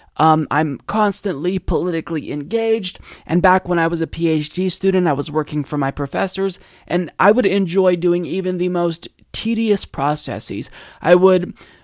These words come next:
jot down, you know, different voting results for individual precincts in the state of Oregon on spreadsheets for hours. I would create graphs based on, you know, my professor's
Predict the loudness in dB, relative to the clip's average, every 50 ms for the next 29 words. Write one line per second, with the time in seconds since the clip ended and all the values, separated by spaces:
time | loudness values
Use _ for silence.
0 | _ _ -8 0 2 4 4 4 4 2 0 2 2 4 4 4 4 2 2 2
1 | 4 2 2 2 0 -2 -2 -2 -2 -4 -4 -2 0 2 2 2 2 2 0 -2
2 | -2 -2 -2 -2 -2 -2 -4 -6 -8 -10 -8 -6 -6 -4 -4 -2 -2 -2 -2 -2
3 | -2 -2 -2 -2 -2 -2 -6 -6 -4 -2 0 0 0 0 0 0 -2 0 0 0
4 | 0 0 0 0 0 0 0 2 0 0 0 2 2 4 4 4 4 2 0 -2
5 | -2 -4 -6 -10 -16 -20 -20 _ _ -4 0 2 2 2 2 2 -2 -4 -6 -6
6 | -6 -4 0 4 4 4 4 2 0 -2 -2 -2 -2 0 0 0 0 -2 -4 0
7 | 2 4 4 6 6 4 4 0 -2 -6 -6 -6 -6 -8 -12 -20 -20 _ _ -4
8 | -2 -2 -2 -4 -6 -6 -4 -2 -2 0 0 0 -2 -2 -2 0 4 4 6 6
9 | 6 4 4 2 0 -2 0 0 2 2 2 0 0 -2 -2 -2 0 0 0 0
10 | -2 -4 -6 -6 -6 -2 -2 0 0 0 -2 -2 -2 -4 -4 -6 -8 -8 -6 -4
11 | -4 -4 -4 -6 -4 -4 -4 -4 -4 -4 -6 -8 -10